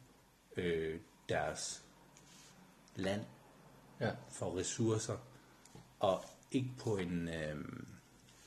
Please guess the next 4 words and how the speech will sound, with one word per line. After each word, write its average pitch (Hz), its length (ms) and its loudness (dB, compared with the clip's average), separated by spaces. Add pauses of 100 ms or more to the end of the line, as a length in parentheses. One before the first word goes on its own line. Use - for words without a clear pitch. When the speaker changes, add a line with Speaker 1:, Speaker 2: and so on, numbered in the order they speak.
(1400)
Speaker 1:
hvad - 100 -12
hedder 98 180 -4
det? - 140 -4 (2250)
Mis- - 520 4